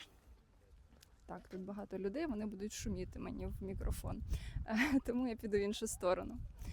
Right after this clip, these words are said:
Е, і це теж буде не дуже якісно, якщо я буду постійно,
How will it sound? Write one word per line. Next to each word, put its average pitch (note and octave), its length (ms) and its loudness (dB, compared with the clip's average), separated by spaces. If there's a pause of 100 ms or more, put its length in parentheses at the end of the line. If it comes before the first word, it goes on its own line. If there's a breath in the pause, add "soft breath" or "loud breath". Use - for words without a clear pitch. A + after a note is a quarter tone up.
(840 loud breath)
Е, A3 540 2 (440 loud breath)
і C#4 320 4
це E4+ 180 2
теж G#4+ 600 4
буде C4 320 6
не C4 140 8
дуже C4+ 240 6
якісно, C4+ 540 6
якщо A#3+ 320 2
я C#4+ 100 6
буду B3 280 6
постійно, C4+ 800 4